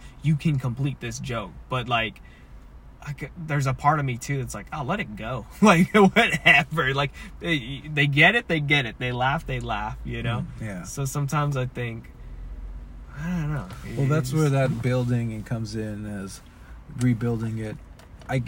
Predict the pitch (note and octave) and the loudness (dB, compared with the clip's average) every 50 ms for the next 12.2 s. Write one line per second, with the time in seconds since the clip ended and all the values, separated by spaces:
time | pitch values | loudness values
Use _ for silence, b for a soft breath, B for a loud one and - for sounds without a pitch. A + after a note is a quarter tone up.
0 | - - - C#3 B2+ A#2+ C3 C3 B2+ - B2+ A2 G2+ - - A2+ G#2+ G#2+ G#2+ G#2 | -4 -4 -2 0 2 2 2 2 2 0 -2 -2 -2 -2 -4 -4 -4 -4 -4 -4
1 | G#2 G#2+ G2+ - - - - - - B2+ C3+ B2+ B2+ - C#3 C3 C3 B2 A#2 A#2 | -6 -6 -8 -12 -16 -20 -20 -12 -6 -4 -4 -4 -2 -2 0 2 2 2 0 0
2 | A#2 A#2+ A2+ A2+ A2+ A2+ A2+ A2 A2 A2+ - - A#2+ A#2 A2+ A2+ A2+ G#2+ G#2+ G#2+ | -2 -2 -2 -2 -4 -4 -4 -4 -6 -6 -6 -6 -4 -4 -4 -4 -4 -6 -6 -6
3 | A2+ A2 G#2+ G#2 G2+ G2+ - - - B B B B B - - - - - - | -6 -6 -6 -6 -6 -8 -8 -10 -12 B B B B B -16 -16 -16 -12 -4 -2
4 | C3 C#3+ - - C3 A#2 A2+ A2 G#2+ G#2+ G#2 - A#2 A2 G#2+ G#2+ G#2+ A#2 B2+ A#2+ | -2 -2 -2 -4 -4 -4 -2 -2 -2 -4 -4 -4 -6 -6 -6 -4 -2 0 0 0
5 | A2+ - - - - - - A#2+ A#2+ B2+ C#3 C3+ - - B2+ B2 A#2+ A2+ A2 G#2+ | -2 -4 -10 -14 -16 -10 -6 -2 0 0 0 0 0 0 0 0 0 0 -2 -6
6 | - - A#2+ B2 B2 A#2 A#2 A2 G#2+ G#2+ G#2+ A2 A#2 A#2 A2+ G#2+ G#2+ G2+ G2+ G#2+ | -6 -4 -2 -2 0 0 -2 -4 -6 -6 -4 -4 -4 -4 -4 -6 -8 -8 -8 -6
7 | A2+ A#2 A#2+ A#2+ A#2 G2+ - - - C#3+ C3 A2+ G2 - - - - B B B | -4 -2 0 0 0 -2 -6 -4 0 0 2 2 0 -4 -10 -14 -16 B B B
8 | B B - - - G#3 - - B2 A#2+ A2+ A#2+ B2+ C3 B2 C3 B2 B2 A#2+ A#2+ | B B -16 -12 -10 -10 -8 -4 -2 -2 0 2 2 2 2 2 2 2 2 2
9 | A#2+ A#2 G#2 A#2+ B2 A#2 - - A#2 A#2 A#2 A#2 A#2 A#2 A2+ A2+ A#2 A#2 A2+ G#2+ | 0 -2 -2 -2 -2 -2 -2 -4 -4 -4 -2 -2 -2 -2 -2 -2 -2 -2 -4 -4
10 | - A#2+ A2+ G#2 - C#3+ C#3+ - - - - A2+ G#2+ G#2 G#2 G2+ G#2 A2+ B2+ B2+ | -6 -8 -6 -4 -2 -2 -2 -2 -6 -8 -10 -8 -8 -6 -6 -6 -6 -4 -4 -4
11 | B2+ C3+ B2+ - - - - - - - - - - - A2 G#2+ G#2 G2+ G2+ G2 | -4 -4 -6 -8 -8 -12 -14 -14 -16 -16 -18 -4 0 0 0 0 -2 -4 -6 -8
12 | G2 G2 G2+ | -8 -10 -12